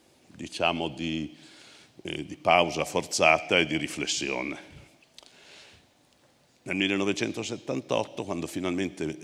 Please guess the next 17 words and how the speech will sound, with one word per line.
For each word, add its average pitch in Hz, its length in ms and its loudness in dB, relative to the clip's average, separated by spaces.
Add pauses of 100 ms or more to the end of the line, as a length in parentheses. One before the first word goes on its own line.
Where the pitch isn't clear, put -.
io 87 200 0
mi 73 120 -4
rimetto 80 340 -4
in 113 100 -4
piedi, 113 380 -4
riesco 90 880 -2
a 69 360 2
fare 80 300 0
imbestialire 80 1200 -2 (260)
in - 100 -8
contemporanea 82 960 -2
genitori 90 720 2
e 69 60 -2
suoceri, 80 720 -2 (240)
perché - 240 -10
naturalmente 78 600 -4
i - 40 -18